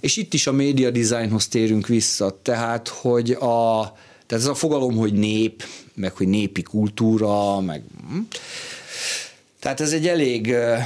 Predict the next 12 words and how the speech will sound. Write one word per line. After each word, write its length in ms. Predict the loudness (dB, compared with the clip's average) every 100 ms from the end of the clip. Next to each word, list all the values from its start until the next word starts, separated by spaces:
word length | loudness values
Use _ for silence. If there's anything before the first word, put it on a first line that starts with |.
| -2
nehezen 500 | -2 0 -2 -2 0
megragadható 1120 | 2 2 2 2 2 -2 -2 -2 -2 -2 0 2
dolog. 480 | 2 2 2 0 -4 -4
Ö, 260 | 0 2 2
annyi 320 | 0 2 2 4
biztos, 560 | 2 0 0 0 0
hogy, 440 | -2 0 0 2 2
ö, 260 | 2 2 -2 -8 _ _ _ -4
az 180 | -2 0
a 80 |
fajta 720 | -2 0 0 0 0 2 2 0 -8 -20 _ _
érintetlenség 1200 | 0 2 2 0 0 -2 0 0 0 -2 -2 -4